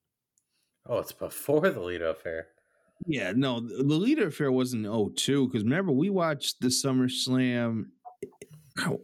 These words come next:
Speaker 2: I said oh four before, but I think it's oh five. That's when the Lita affair was.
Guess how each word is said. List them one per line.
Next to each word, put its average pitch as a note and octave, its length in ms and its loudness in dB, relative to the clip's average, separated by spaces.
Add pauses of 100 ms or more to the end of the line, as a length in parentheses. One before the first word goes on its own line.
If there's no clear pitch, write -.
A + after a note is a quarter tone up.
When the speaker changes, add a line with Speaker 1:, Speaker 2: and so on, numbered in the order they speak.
(100)
Speaker 2:
I D3+ 220 -2
said D3 300 0
oh A2+ 120 2
four G#2+ 300 0
before, F#2+ 400 0
but F#2 100 2
I G2 60 0
think C#3 260 0
it's B2+ 160 -4
oh F#2 120 2
five. E2+ 520 -2 (520)
That's C3 460 -2
when A2 240 2
the G2 100 4
Lita F#2+ 380 2
affair F2 380 0
was. E2+ 600 0